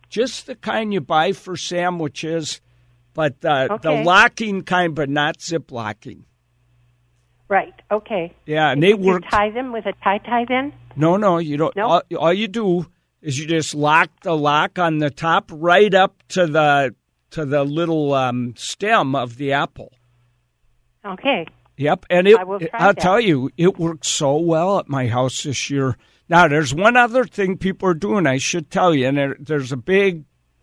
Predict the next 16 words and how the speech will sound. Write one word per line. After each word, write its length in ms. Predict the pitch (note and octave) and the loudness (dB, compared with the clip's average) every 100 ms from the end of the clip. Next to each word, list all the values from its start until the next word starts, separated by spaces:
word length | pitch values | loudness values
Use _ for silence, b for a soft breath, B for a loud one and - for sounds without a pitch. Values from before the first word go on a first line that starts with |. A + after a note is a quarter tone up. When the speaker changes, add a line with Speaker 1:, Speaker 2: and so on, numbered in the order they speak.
| _ _ B2+ _ | _ _ -20 _
Speaker 1:
thing 260 | - G#3+ | 0 2
about 320 | F3 C3+ C#3 C#3+ | 4 4 4 4
it 100 | C#3 | 0
in 100 | C3+ | 0
my 180 | B2 | 0
new 260 | C3 C#3+ E3 | 0 2 0
book, 400 | - F3 C3 - | 0 -2 -2 -2
so 140 | - | -8
you 120 | C3 C3 | -6 -6
can 240 | D3+ C3+ | -6 -2
read 220 | D3 D#3 | 0 0
about 340 | D3 C#3 C3+ - | 0 -2 -2 -2
that 260 | D#3 D3 - | -2 -2 -2
in 160 | C3 | -6
January. 840 | A2 D3 F3+ E3 C3 A#2+ D3 F#3 | -2 2 2 2 -2 -2 0 -2
<laughs> 60 | - | -2